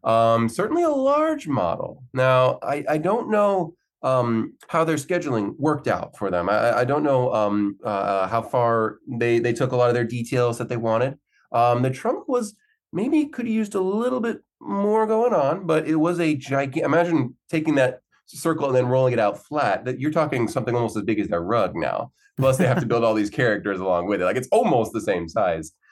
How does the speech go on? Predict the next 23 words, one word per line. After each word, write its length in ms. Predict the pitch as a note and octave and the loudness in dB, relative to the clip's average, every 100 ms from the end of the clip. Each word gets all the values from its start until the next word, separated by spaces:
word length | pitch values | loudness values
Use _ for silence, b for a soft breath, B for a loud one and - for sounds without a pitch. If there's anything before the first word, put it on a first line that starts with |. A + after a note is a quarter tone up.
| b - | b -12
So 640 | - C3 C3 C3 C3 C3 | 2 4 6 4 2 -2
it's, 280 | E3 D#3+ D#3+ | -2 -2 -2
it, 200 | - D#3+ | -2 -2
it 80 | F3+ | 0
was 160 | F3+ D#3+ | 0 0
really 280 | F#3+ G#3+ | -2 -4
cool 200 | E3+ G3 | -2 -2
to 80 | F3 | -2
see 160 | D#3+ D#3+ | -2 -2
them 180 | D3+ C#3 | 0 -2
pull 160 | C3+ | -2
it 60 | A2+ | 0
off. 180 | A#2 - b | -2 -4 b
I 120 | G#2+ B2 | -2 0
did 180 | D#3+ | 2
love 280 | D3 C#3 C#3+ | 2 2 2
it 140 | D3 D3 | 0 2
though. 340 | D3 D3 D3+ | 2 2 -2
I'm 100 | - | -6
a 40 | F#2 | -6
sucker 320 | - A2+ G#2+ | -6 -8 -6
for 120 | A2 | -8
trees, 720 | G#2 - G#2+ F2+ F2 G#2 - | -10 -6 -6 -4 -4 -6 -8